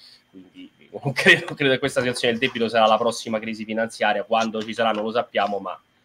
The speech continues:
come dice appunto il presidente J P Morgan è solo questione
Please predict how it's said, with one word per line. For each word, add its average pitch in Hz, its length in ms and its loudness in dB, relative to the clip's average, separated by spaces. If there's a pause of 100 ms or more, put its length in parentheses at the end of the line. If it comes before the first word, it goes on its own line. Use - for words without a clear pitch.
(140)
come 107 280 -6
dice 110 200 -6
appunto 113 320 -8
il 104 60 -10
presidente 110 360 -6
J 110 180 -8
P 113 100 -8
Morgan 98 460 -2
è 120 80 -8
solo 123 500 -4
questione 110 500 -6